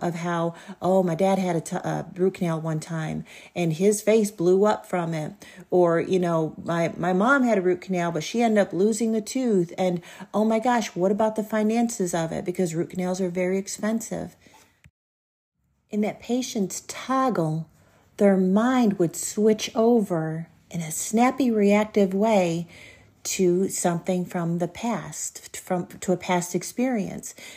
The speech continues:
And it's the same way in B S. In B S, our toggle is a trigger from a past trauma or a physical symptom.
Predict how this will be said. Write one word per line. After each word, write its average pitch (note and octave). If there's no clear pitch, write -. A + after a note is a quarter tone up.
And A3
it's A3
the A#3
same E4
way C4
in F3+
B F#3
S. E3+
In A3+
B C#4
S, C#4+
our G3+
toggle A3+
is F3
a F3+
trigger G3
from G3+
a F#3+
past G#3
trauma F3+
or G#3+
a A#3+
physical G#3
symptom. D4+